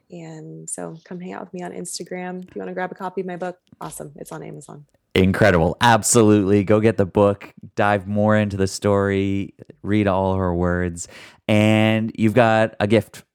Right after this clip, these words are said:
Speaker 2: for us.
Speaker 1: I do. So
Speaker 2: Tell
Speaker 1: if
Speaker 2: me
Speaker 1: you
Speaker 2: about that.
Speaker 1: guys feel like you are meant for more, and as I was sharing that meant for more moment,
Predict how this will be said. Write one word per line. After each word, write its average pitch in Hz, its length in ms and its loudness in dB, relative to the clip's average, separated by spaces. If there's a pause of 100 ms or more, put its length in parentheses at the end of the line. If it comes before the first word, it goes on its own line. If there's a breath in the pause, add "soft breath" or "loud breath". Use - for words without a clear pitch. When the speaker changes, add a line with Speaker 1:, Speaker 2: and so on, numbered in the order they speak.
(560)
Speaker 2:
for 90 240 -2
us. - 460 -12
Speaker 1:
I 196 200 -6
do. 180 1040 -2
So 196 220 -4
Speaker 2:
Tell 92 80 -2
Speaker 1:
if - 40 -2
Speaker 2:
me - 100 -2
Speaker 1:
you 226 40 -2
Speaker 2:
about - 180 -4
that. - 100 -2
Speaker 1:
guys 233 260 -8 (480)
feel 208 300 -2
like 202 260 -8
you 202 180 -6
are 185 160 -10
meant 180 280 -14
for 185 100 -14
more, 160 300 -6
and 160 260 -8
as 165 260 -6
I 175 80 -2
was 165 120 -6
sharing 165 360 -10
that 160 200 -10
meant 175 240 -8
for 190 120 -14
more 175 180 -8
moment, 165 840 -10